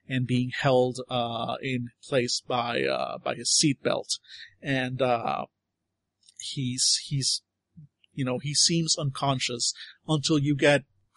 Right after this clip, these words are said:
close to the car until you sort of lean down to see what's in there. At that point, the man's eyes flutter open, and they are completely white. Uh, at first, it might look like they've just rolled back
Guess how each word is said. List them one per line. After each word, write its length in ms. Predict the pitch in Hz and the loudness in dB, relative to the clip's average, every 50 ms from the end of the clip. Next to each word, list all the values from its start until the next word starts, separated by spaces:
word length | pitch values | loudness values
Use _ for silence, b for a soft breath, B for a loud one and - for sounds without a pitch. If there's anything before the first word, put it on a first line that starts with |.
| - - - | -12 -8 0
close 380 | 147 147 139 123 120 113 - - | 4 4 6 6 4 2 -2 -2
to 100 | - 120 | -4 -6
the 80 | 120 120 | -8 -8
car 320 | - - - 120 135 127 | -8 -4 -2 -2 -2 -2
until 220 | 120 - - 131 127 | -4 -8 -6 -4 -4
you 360 | 123 120 123 123 120 117 - - - 127 - 139 143 - - - - - | -2 0 0 -2 -2 -4 -8 -12 -16 -16 -16 -16 -16 -16 -16 -18 -16 -10
sort 280 | - - - 127 123 120 | -8 -4 -2 0 -2 -2
of 80 | 120 - - _ _ _ - b b b b | -2 -6 -14 _ _ _ -20 b b b b
lean 300 | 147 135 139 139 139 135 | 4 6 6 8 6 6
down 280 | 131 135 131 127 127 123 | 6 4 4 2 0 0
to 80 | - - | 0 0
see 240 | - - 139 127 120 | 2 2 2 0 -2
what's 220 | 117 123 - - 190 | -4 -4 -2 0 0
in 140 | 180 156 | 0 0
there. 220 | 123 117 117 120 - B B B B B B B B _ _ _ | 0 -2 -2 -4 -8 B B B B B B B B _ _ _
At 160 | - 170 - - | -6 -4 4 6
that 200 | 165 160 165 - | 8 8 8 6
point, 240 | - 165 160 143 - | 2 0 0 0 0
the 80 | 139 | -2
man's 400 | 135 131 135 135 135 131 135 - | 0 2 4 4 4 4 2 2
eyes 580 | 127 123 120 120 117 120 120 - - - - - - | 2 0 0 0 0 -2 -2 0 0 -2 -2 -6 -6
flutter 460 | - - 170 160 151 135 127 120 123 | 0 6 8 8 8 8 8 6 6
open, 360 | 123 127 - 123 127 131 123 - B B B B B B | 4 4 0 -4 -8 -10 -10 -10 B B B B B B
and 200 | 139 135 131 123 | -4 -4 0 2
they 140 | 131 123 127 | 4 4 6
are 160 | 123 120 123 | 6 6 4
completely 1080 | - - - 151 143 - - - - 147 147 143 156 160 156 139 - 135 123 127 120 117 | 2 0 -6 -8 -8 -8 -10 -10 -6 -4 0 4 4 4 4 2 0 -2 0 0 0 -2
white. 380 | - - - - - _ - - - - - _ _ _ _ b b b b b - | -2 -4 -6 -6 -6 _ -6 -6 -6 -8 -12 _ _ _ _ b b b b b -4
Uh, 320 | 120 117 120 131 135 127 135 | -2 0 0 0 0 0 0
at 100 | 147 - | 0 4
first, 260 | - 175 165 - 165 | 6 6 6 6 6
it 60 | 139 | 4
might 160 | 143 139 139 | 2 2 2
look 160 | 135 127 - | 0 0 0
like 120 | 135 120 - | -2 -2 -2
they've 180 | 131 127 117 | -2 -6 -6
just 240 | 117 127 - - - - | -6 -6 -6 -6 -6 -4
rolled 280 | - 139 127 127 123 - | 0 2 2 2 2 2
back 240 | - 123 120 120 | 0 0 0 -2